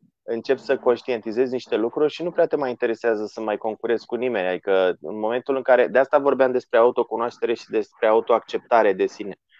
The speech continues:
În momentul în care îți dai seama cine ești tu, cam care e direcția ta și ce vrei să faci, nu te mai interesează că pe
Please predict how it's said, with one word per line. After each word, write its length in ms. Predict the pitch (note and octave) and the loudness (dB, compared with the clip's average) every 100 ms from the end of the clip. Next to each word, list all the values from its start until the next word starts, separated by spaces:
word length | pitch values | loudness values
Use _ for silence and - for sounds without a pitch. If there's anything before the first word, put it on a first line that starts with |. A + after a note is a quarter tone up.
| - | -20
În 60 | - B2 | -8 -4
momentul 280 | C3+ C3+ | -2 -2
în 60 | C#3+ | 4
care 400 | C#3 C#3 C3+ C3 G2+ _ - | 6 8 6 2 -4 _ -12
îți 240 | C3 A2+ | -8 4
dai 180 | C#3 C#3 | 6 6
seama 260 | D3 C#3 | 6 6
cine 300 | C3+ - C3+ | 4 0 0
ești 200 | C3+ - | 0 -2
tu, 120 | - C3 | -2 -2
cam 220 | C3+ A#2+ | -2 -2
care 240 | C3+ C3+ | 2 4
e 60 | C3+ | 6
direcția 460 | B2+ B2+ - B2+ | 4 2 2 0
ta 320 | A#2 C3 B2 _ _ _ | 4 4 4 _ _ _
și 160 | C#3 | -10
ce 160 | - C#3+ | -2 2
vrei 160 | C#3 | 2
să 140 | C3 C3+ | 0 0
faci, 320 | C3 D3 - | 0 0 -4
nu 100 | D#3+ | -6
te 100 | E3+ | -2
mai 120 | F3 | 0
interesează 540 | E3+ E3 D#3 D#3 C#3+ C3+ | 0 0 0 0 0 -2
că 100 | C3 | 0
pe 440 | C3+ C3 B2+ | 2 6 6